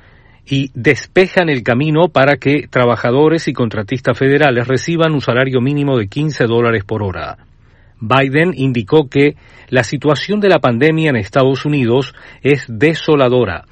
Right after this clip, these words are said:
y pronosticó que más de seiscientas mil personas morirían en el país a causa del covid diecinueve. El saldo de muertes por la pandemia ha superado ya cuatrocientos mil en Estados Unidos. Entre tanto, la Comisión de Finanzas del Senado de Estados Unidos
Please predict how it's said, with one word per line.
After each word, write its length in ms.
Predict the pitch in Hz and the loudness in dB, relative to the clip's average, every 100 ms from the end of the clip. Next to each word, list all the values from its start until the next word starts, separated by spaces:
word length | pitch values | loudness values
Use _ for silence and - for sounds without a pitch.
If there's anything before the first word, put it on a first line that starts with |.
| _ _ - | _ _ -12
y 120 | - 131 | -6 0
pronosticó 600 | 151 151 143 151 170 165 | 2 2 -2 0 0 2
que 120 | 151 | 2
más 160 | 147 | 2
de 80 | 143 | 0
seiscientas 720 | 131 131 110 - 151 151 139 | 0 -2 -2 -6 -4 0 0
mil 180 | 131 175 | 0 -2
personas 540 | 160 131 - 139 143 123 | 0 -2 0 0 0 0
morirían 540 | 123 110 117 131 131 | -2 -2 -2 0 2
en 120 | 117 | 0
el 140 | 117 110 | -2 0
país 420 | 131 143 160 139 | 2 2 0 -2
a 80 | 104 | 0
causa 320 | 120 117 123 | -2 0 -2
del 140 | 107 | -2
covid 240 | 104 107 110 | -4 -4 -4
diecinueve. 720 | 107 - 123 165 151 95 80 _ - _ _ _ | -4 -2 0 2 2 0 -8 _ -20 _ _ _
El 200 | - 110 | -8 -6
saldo 420 | 107 160 170 175 165 | -2 2 2 2 2
de 80 | |
muertes 480 | 127 147 151 131 - | 2 2 2 2 -2
por 180 | - 127 | 0 -2
la 100 | - | -2
pandemia 580 | 110 107 139 135 139 165 - - - | -2 -2 0 2 2 0 -4 -20 -12
ha 100 | - | -10
superado 600 | - 131 110 127 147 143 | -6 -4 0 2 2 2
ya 260 | 113 131 147 | 2 2 2
cuatrocientos 800 | - 135 117 107 135 147 131 104 | 0 -2 0 -6 -4 -2 -2 -2
mil 240 | 143 156 | -2 -2
en 100 | 107 | -2
Estados 460 | 101 - 117 104 101 | -6 -2 -2 -2 -4
Unidos. 560 | 113 110 95 78 - - _ _ _ _ _ _ _ | -4 -2 -4 -6 -14 -20 _ _ _ _ _ _ _
Entre 240 | 127 143 139 | -2 0 2
tanto, 460 | 165 156 131 185 | 0 2 4 4
la 140 | 143 113 | 4 0
Comisión 440 | 113 107 - 165 | -2 -4 -4 -2
de 80 | 165 | -2
Finanzas 540 | 123 135 151 143 135 | 0 0 0 -2 -2
del 140 | 113 104 | -2 -4
Senado 440 | 110 120 139 123 | -2 2 2 2
de 60 | 101 | 0
Estados 360 | 135 123 120 | 0 0 0
Unidos 440 | 151 151 123 139 | -2 0 0 -2